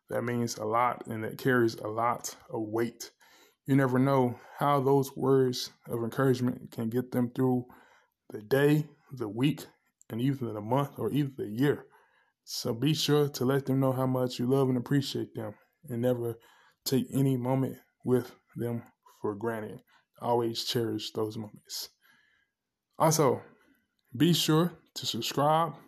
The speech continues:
to the Young King ninety-five podcast. I will appreciate it. I will see it, and I will continue on making these great episodes for you guys. I want to also say that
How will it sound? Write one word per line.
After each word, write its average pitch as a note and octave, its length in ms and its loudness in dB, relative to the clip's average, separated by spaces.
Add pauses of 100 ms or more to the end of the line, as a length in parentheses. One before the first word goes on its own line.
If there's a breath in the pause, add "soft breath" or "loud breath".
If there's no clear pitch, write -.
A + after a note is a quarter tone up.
(180)
to - 120 -2
the A2+ 80 0
Young D3+ 280 4
King D#3 500 0
ninety-five C3+ 800 -2
podcast. A2+ 1000 -2 (760 soft breath)
I A2+ 160 0
will G#2+ 300 -2
appreciate D3+ 640 2
it. D#3+ 160 -2 (840)
I A2+ 160 -2
will A2+ 600 -4 (640)
see C#3 280 2
it, C3+ 160 4
and B2 320 -4
I A#2 80 0
will A2+ 140 -2
continue C3+ 420 0
on B2 220 0
making B2+ 300 0
these A2 260 -6
great C#3+ 280 0 (100)
episodes B2 640 -2
for - 180 -6
you A#2+ 100 -4
guys. A2 640 -4 (1300)
I C3+ 80 4
want D#3+ 300 6
to C#3+ 140 4
also D3 340 4
say C#3 300 4
that B2+ 380 2